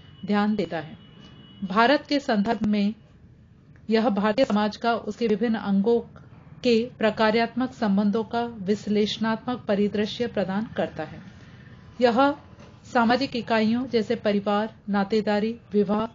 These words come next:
धर्म, जाति, भाषा आदि की पारस्परिक अंतःक्रियाओं का परिदृश्य प्रस्तुत करती है। इसमें इस वास्तविकता का भी वर्णन मिलता है कि ये विभिन्न इकाइयां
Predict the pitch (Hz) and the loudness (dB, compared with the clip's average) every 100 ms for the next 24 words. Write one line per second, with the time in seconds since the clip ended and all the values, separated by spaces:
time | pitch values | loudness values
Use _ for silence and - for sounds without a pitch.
0 | - 190 208 208 208 220 190 202 220 214 | -6 0 2 2 -2 -6 -2 -2 -4 -4
1 | 202 190 226 208 202 185 220 208 214 - | -2 -2 -2 -4 -4 -4 -4 -4 -6 -6
2 | - - - - 226 226 247 - 269 254 | -20 -20 -14 0 4 4 2 0 -2 -2
3 | 208 196 226 202 214 202 202 220 220 196 | -2 -2 -2 -2 0 0 0 -2 0 0
4 | 202 196 208 - 220 - 262 - - - | 0 0 -4 -4 -8 -6 -6 -8 -10 -6
5 | 175 - 143 - - _ - - - - | -6 -6 -12 -16 -20 _ -20 -20 -20 -20
6 | - - - - - - 254 - 277 294 | -20 -20 -20 -20 -14 -4 -2 0 0 0
7 | - 247 - 220 196 247 - - 254 262 | -2 -2 0 -2 0 -4 -6 0 0 2
8 | 240 247 220 196 208 220 208 196 220 226 | 2 2 0 2 2 0 0 -2 -4 -4
9 | 247 226 220 180 190 220 208 202 202 196 | -4 -2 0 0 -2 -2 -2 -4 0 2
10 | 196 214 | 2 -2